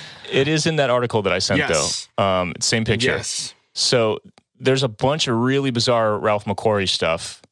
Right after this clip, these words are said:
Speaker 1: and cool concepts. This is an interesting thing, just real quick, about concept art and how it informs storytelling and how it sort of, uh, stirs the idea cauldron, you know? Concept artists, they get kind of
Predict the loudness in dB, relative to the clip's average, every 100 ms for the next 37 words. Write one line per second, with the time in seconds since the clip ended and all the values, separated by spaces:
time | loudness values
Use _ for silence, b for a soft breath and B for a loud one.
0 | _ -4 -2 0 0 0 -4 _ -4 -2
1 | 0 0 -2 -2 -4 _ _ _ -4 -2
2 | 0 -2 -2 -2 -2 -2 -2 -4 -6 _
3 | _ -6 -4 0 0 2 0 0 0 0
4 | -2 -4 -4 -2 0 -4 -2 0 0 -4
5 | -4 -2 -2 -2 0 0 -2 -8 -4 -2
6 | 0 0 -2 -2 -4 -2 0 0 0 0
7 | 0 -2 -4 -8 -6 -4 -2 -4 -8 -12
8 | -4 0 0 -2 _ _ _ _ -6 -2
9 | 0 -2 -6 _ -8 -2 0 0 -2 -4
10 | 0 0 0 0 0 2 2 0 0 -2
11 | 0 -4 -4 -8 _ -4 0 0 -2 _
12 | _ -6 -2 -2 0 0 2 0 -4 -6
13 | -2 0 -2 -2 -2 -2